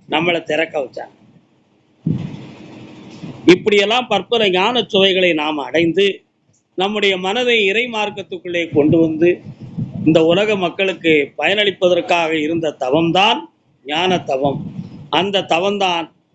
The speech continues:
நம்மளை எல்லாம் இந்த உலகத்துல பற்றற்று இருப்பதற்கு காரணமாக இருந்ததாகும். இப்ப பற்றற்று ஏன் இருந்தோம்? இந்திரிய சக்தியிலிருந்து,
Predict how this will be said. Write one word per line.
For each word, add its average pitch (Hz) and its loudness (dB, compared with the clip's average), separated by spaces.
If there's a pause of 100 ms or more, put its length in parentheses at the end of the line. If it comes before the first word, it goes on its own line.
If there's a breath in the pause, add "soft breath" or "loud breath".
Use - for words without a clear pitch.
நம்மளை 175 0
எல்லாம் 175 0
இந்த 165 -2
உலகத்துல 180 2
பற்றற்று 175 0
இருப்பதற்கு 165 0
காரணமாக 165 0
இருந்ததாகும். 143 -6 (540)
இப்ப 160 2
பற்றற்று 233 2
ஏன் 220 4
இருந்தோம்? 220 -4 (1000)
இந்திரிய 226 4
சக்தியிலிருந்து, 180 2